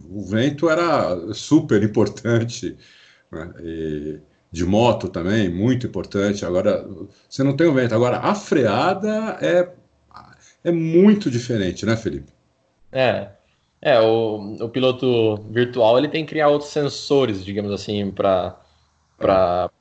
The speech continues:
Speaker 2: sentir o carro, né? Que é basicamente sentir o force feedback do volante e, e, e os olhos, né? Olhar a tela. Já o, o piloto, na realidade, ele tem muitas outras coisas pra,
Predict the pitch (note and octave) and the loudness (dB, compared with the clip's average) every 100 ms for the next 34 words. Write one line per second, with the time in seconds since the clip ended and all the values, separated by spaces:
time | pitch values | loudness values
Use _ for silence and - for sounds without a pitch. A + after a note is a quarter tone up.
0 | _ A2+ G#2 G#2 G2 A2 G2 F#2+ F#2+ F#2 | _ -10 -2 -2 0 2 2 2 -2 -2
1 | G2+ G#2+ G#2 A2 A2 A2+ A#2+ A2 G#2 - | 0 0 0 0 0 -2 0 2 0 -4
2 | - _ _ - A2+ A#2 A2 G2+ G2 G2 | -20 _ _ -8 -4 2 2 2 -2 -6
3 | - A2 G#2+ A2+ G2+ G#2 G2+ G#2+ G2+ G#2 | 0 0 0 -6 -2 -2 -2 -4 -4 0
4 | G2+ A2 C#3 - D3+ C#3+ B2+ A#2+ A2+ A2+ | 2 0 -2 -4 0 0 0 0 0 2
5 | G#2+ F#2 - _ _ _ _ - E2 G#2 | 0 -2 -12 _ _ _ _ -16 -6 -2
6 | G2+ G2 G2 F#2 F#2+ F#2 F#2+ G2 - - | 0 -2 -4 -6 -6 -6 -10 -14 -18 -20
7 | - - - - G2+ G#2 G2+ A2+ F#2 G#2 | -20 -20 -20 -10 -4 0 4 4 2 -4
8 | G2 G2 G2 F#2+ - G#2+ G#2 F#2+ F#2+ _ | -2 0 0 -2 -4 0 0 0 -8 _
9 | _ _ G#2+ G#2 G#2+ A2+ A2+ G#2+ G#2 G2+ | _ _ -6 2 4 6 4 2 -2 -4
10 | _ G#2 G#2 A2 G#2+ A2 G#2 G#2 G#2 G#2 | _ -16 -6 -4 -4 -4 -4 -4 0 2
11 | G#2+ C3 C3+ - _ - A2 G#2+ G#2 G#2 | 2 0 -8 -14 _ -8 -6 -6 -8 -8
12 | G#2 A2 A2+ G#2+ G2 G2 F#2+ F#2+ F#2 F2+ | -6 -6 -2 -4 -4 -8 -8 -8 -8 -10
13 | G2 F#2+ F#2+ | -6 -6 -6